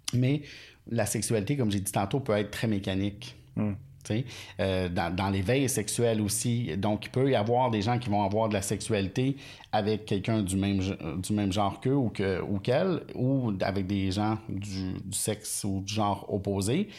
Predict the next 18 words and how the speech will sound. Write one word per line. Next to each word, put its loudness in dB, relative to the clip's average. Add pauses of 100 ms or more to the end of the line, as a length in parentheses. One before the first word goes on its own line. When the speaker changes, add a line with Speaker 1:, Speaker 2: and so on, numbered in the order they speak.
(420)
Speaker 1:
sans 0
nécessairement 2
dire, « 0
Ah, 4
ben, 2
je -2
ferai 0
ma 4
vie 0 (220)
avec -2
une 0
personne 2
Speaker 2:
Mhm. 0
Speaker 1:
de 0
ce -6
sexe-là. » -4
Speaker 2:
Mhm. -2 (380)
Speaker 1:
Ok ? 0